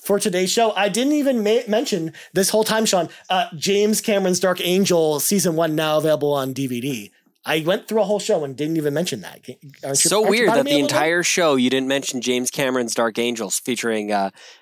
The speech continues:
Speaker 2: Jessica Alba.
Speaker 1: Yeah, which I, I, I watched another episode last night, Sean. It's, it's a good show.
Speaker 2: Good. <laughs>
Speaker 1: It's a
Speaker 2: Okay,
Speaker 1: good
Speaker 2: glad.
Speaker 1: show.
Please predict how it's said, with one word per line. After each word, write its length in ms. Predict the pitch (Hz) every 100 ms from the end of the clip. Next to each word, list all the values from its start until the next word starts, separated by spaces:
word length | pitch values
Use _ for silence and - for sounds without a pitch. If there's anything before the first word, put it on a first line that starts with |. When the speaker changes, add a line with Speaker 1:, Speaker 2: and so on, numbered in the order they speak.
| -
Speaker 2:
Jessica 300 | 117 - 107
Alba. 380 | 110 101 82 - _ -
Speaker 1:
Yeah, 180 | 143 - _
which 180 | - 165
I, 120 | 196 190 170
I, 140 | 165
I 120 | 151
watched 280 | 165 160 -
another 240 | 185 180 170
episode 300 | - 151 131
last 240 | 131 -
night, 140 | 139
Sean. 240 | - - - _
It's, 120 | - -
it's 180 | - 156
a 20 |
good 160 | 175
show. 200 | - - -
Speaker 2:
Good. 200 | - 127
<laughs> 340 | - - 139 -
Speaker 1:
It's 120 | -
a 40 | -
Speaker 2:
Okay, 40 |
Speaker 1:
good 160 | - 214
Speaker 2:
glad. 360 | - 220 131 -
Speaker 1:
show. 300 | - - -